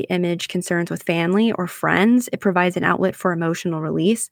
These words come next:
But by sharing your feelings, you're also alleviating some of the emotional burden that body noise starts to create, because they're almost always going to be able to remind you of your worth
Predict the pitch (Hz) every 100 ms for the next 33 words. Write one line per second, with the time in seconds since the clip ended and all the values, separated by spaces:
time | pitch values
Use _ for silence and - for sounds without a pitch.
0 | _ 220 214 226 208 269 277 247 - 277
1 | 254 220 214 - 202 - 196 190 202 208
2 | 196 185 180 - 185 170 170 165 165 -
3 | 160 170 190 190 170 165 165 - 165 160
4 | 170 160 165 - - 156 - - - 165
5 | 160 - - - _ 202 - 208 180 -
6 | 202 - - 240 285 285 - 202 180 185
7 | 196 - 208 220 269 269 240 220 208 214
8 | 185 175 175 190 190 190 175 165 160 170
9 | 175 160 -